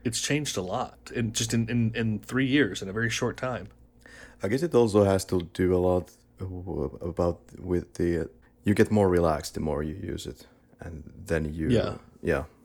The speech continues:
Speaker 2: you gravitate towards trying something, mm, more bravely. <laughs>
Speaker 1: Well, I thi-, it, it takes a lot of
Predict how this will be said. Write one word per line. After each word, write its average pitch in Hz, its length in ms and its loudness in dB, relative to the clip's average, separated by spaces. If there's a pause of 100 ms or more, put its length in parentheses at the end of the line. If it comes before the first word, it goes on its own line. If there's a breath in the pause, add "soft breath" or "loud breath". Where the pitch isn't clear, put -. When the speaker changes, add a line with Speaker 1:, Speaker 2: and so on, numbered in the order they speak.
(120)
Speaker 2:
you 85 160 -2
gravitate 78 500 -2
towards 62 480 -6 (340)
trying 69 320 -6
something, 58 500 -10 (140)
mm, - 440 -10 (260)
more 65 200 0
bravely. - 460 -4 (160)
<laughs> 101 60 0 (680 loud breath)
Speaker 1:
Well, 127 180 6
I 123 80 2
thi-, 117 120 2
it, 127 160 -2
it 120 200 -6
takes - 420 -2
a 113 80 0
lot 107 360 -2
of 101 560 -4